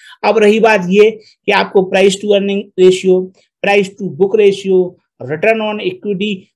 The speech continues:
वगैरह समझना है, तो उसके लिए आप आ जाएं किसमें, आत्मनिर्भर investor course में। चालीस घंटे का course है, एकदम चुस्त course है। जितने जल्दी ज्वाइन करेंगे उतने ज्यादा फायदे में रहेंगे।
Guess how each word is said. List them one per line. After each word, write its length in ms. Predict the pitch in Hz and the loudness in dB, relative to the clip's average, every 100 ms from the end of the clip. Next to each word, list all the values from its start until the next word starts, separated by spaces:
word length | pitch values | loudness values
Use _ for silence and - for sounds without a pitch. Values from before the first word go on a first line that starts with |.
| - | -8
वगैरह 340 | 143 175 226 208 | -2 2 2 0
समझना 600 | - 180 196 214 208 196 | -2 2 4 4 4 2
है, 220 | 156 143 | 0 -4
तो 120 | - | -8
उसके 320 | 202 185 233 | -10 -4 -2
लिए 160 | 220 226 | 0 2
आप 240 | 208 208 - | 2 0 -4
आ 100 | 202 | -4
जाएं 260 | 208 208 | -4 -4
किसमें, 380 | 185 202 220 226 | -4 -4 -4 -4
आत्मनिर्भर 840 | 240 127 185 196 202 170 160 190 214 | -6 -4 -2 -2 -4 -2 0 2 2
investor 480 | 165 151 147 220 202 | 0 -2 -2 -4 -4
course 400 | - 151 139 143 | -2 -2 -2 -2
में। 220 | 139 135 135 _ _ _ - | -4 -4 -8 _ _ _ -2
चालीस 400 | 196 226 262 202 | 0 2 0 2
घंटे 320 | 202 190 214 | 2 2 0
का 220 | 214 202 180 - - | 2 2 0 -6 -6
course 340 | 180 196 190 196 | 2 2 2 -4
है, 160 | 202 | -2
एकदम 640 | 226 - 202 247 214 240 233 | -4 -2 2 2 2 -4 -4
चुस्त 360 | 196 269 226 - | -6 -4 -4 -2
course 420 | 147 190 190 185 | 0 2 2 2
है। 320 | 165 147 127 123 | 0 -2 -4 -8
जितने 420 | 180 185 240 254 | -8 -2 2 2
जल्दी 380 | 214 226 220 220 | 2 0 -2 -2
ज्वाइन 300 | 165 170 208 | 0 0 0
करेंगे 420 | 214 214 226 240 247 | -2 -2 2 2 2
उतने 320 | 185 185 214 202 | -8 -8 -8 -2
ज्यादा 300 | 185 180 175 - | 0 0 -2 -6
फायदे 280 | - 165 165 | -4 -2 -2
में 100 | 156 | -2
रहेंगे। 380 | 151 147 143 139 | -4 -4 -6 -8